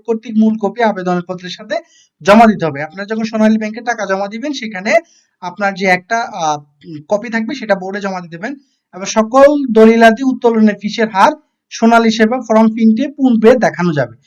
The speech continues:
আপনি যখন ফিসের, আহ, জন্য আবেদন করবেন তখন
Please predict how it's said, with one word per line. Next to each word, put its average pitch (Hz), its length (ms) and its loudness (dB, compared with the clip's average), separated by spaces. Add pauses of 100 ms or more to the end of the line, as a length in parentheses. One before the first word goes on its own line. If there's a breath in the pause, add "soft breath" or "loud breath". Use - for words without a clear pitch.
(200)
আপনি 190 220 -4
যখন 233 240 -8
ফিসের, 247 400 -2
আহ, 196 200 -4
জন্য 214 260 -8
আবেদন 208 360 -8
করবেন 180 280 -12
তখন 233 320 -10